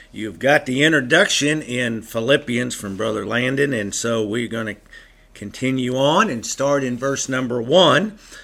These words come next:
Uh, uh, kind of an earthly walk of a heavenly people. You know, this world's not our home. We're just passing through.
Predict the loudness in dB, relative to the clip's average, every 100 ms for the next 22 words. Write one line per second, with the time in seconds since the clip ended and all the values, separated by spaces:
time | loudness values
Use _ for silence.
0 | -20 _ _ 0 2 4 2 -2 -6 _
1 | _ -20 _ _ _ _ _ _ -10 -6
2 | -6 -8 -12 -16 _ -20 _ -4 0 2
3 | 2 2 6 6 4 -2 0 4 6 6
4 | 4 -6 -20 _ _ _ _ _ _ _
5 | _ -12 -8 -6 -2 0 0 -2 -2 -2
6 | -4 -6 -20 _ _ -14 -6 0 2 2
7 | 2 -2 0 2 2 0 -2 0 0 -2
8 | -4 -2 0 2 0 -6 -14 -20 _ -2
9 | 0 0 -2 -2 2 2 2 -4 -6 -6
10 | -4 -4 -6